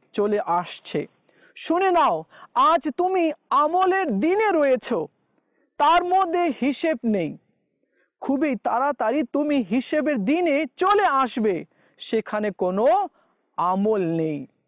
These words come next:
সেখানে আমলও করতে পারবে না। বাস্তবিকই প্রিয়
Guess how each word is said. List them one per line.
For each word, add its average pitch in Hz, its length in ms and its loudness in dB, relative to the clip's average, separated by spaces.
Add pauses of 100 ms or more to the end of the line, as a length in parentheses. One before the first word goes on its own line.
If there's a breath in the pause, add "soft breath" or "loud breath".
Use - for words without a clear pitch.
(320)
সেখানে 190 360 -6 (120)
আমলও 247 380 0
করতে 202 320 -2
পারবে 160 400 -2
না। 151 140 -8 (540 soft breath)
বাস্তবিকই 208 920 -2 (320)
প্রিয় 285 220 2